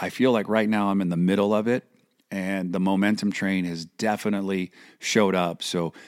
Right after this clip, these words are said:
jump on board. Let's go places together. Join the Be Fulfilled community if you're looking for some support and just wanna network with others. Uh, we got a Be Fulfilled app launching very, very soon. So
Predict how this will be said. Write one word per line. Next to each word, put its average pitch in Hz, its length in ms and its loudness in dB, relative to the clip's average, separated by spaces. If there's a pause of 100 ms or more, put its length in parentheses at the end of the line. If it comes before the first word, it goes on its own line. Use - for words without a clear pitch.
(160)
jump 127 280 4
on 127 220 4
board. 113 280 4
Let's 117 220 0
go 117 180 2
places 113 460 0
together. 101 500 -2 (380)
Join 135 360 4
the 131 80 4
Be 117 200 2
Fulfilled 120 400 0
community 113 720 2
if 92 200 -6
you're 95 140 -2
looking 104 460 0
for 95 340 -4
some 80 200 -8
support 135 580 0
and 92 80 -6
just - 200 -10
wanna 95 200 -4
network 107 420 -2
with 92 140 -8
others. 107 480 0 (420)
Uh, 80 80 -10
we 95 80 -6
got 98 160 -4
a 85 40 -4
Be 101 200 0
Fulfilled 104 380 -2
app 101 320 0
launching 101 400 -2
very, 101 240 0
very 98 240 -2
soon. 107 400 -2
So 90 260 -8